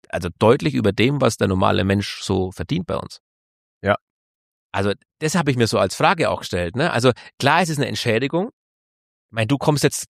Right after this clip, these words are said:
Speaker 1: du sitzt jetzt hier und schüttelst den Kopf und sagst, „Nein, auf gar keinen Fall.“ Ich finde, das ist schon so ein Thema, wo man mal drüber nachdenken muss, ob sowas gerechtfertigt ist und in, in welcher Weise es gerechtfertigt ist.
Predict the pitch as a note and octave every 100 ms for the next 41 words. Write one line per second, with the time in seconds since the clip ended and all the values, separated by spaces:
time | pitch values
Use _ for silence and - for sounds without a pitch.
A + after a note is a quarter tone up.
0 | _ B2 - C#3 - C3+ - D3 C3+ C3+
1 | C3 A#2 C3 B2 - A#2 A2 - G#2+ G2
2 | D3+ D3 A2 - C#3 D3 C#3 B2 - C3+
3 | D#3+ D#3+ - _ - B2+ A#2+ A2 B2 C#3+
4 | B2 B2 A#2+ A#2 G#2 G#2+ G2+ D3+ F#3+ A2+
5 | - G2+ F#2 - - - _ - G#2 B2+
6 | A2 G#2+ - - - A2+ D#3+ - G#2 G2+
7 | G#2+ G#2 A#2 A2 G#2+ - A#2 G#2+ G#2+ G2
8 | - _ _ _ _ _ _ _ _ A2+
9 | B2+ F#3 D3+ A2+ G#2+ F#2 - F#2 F#2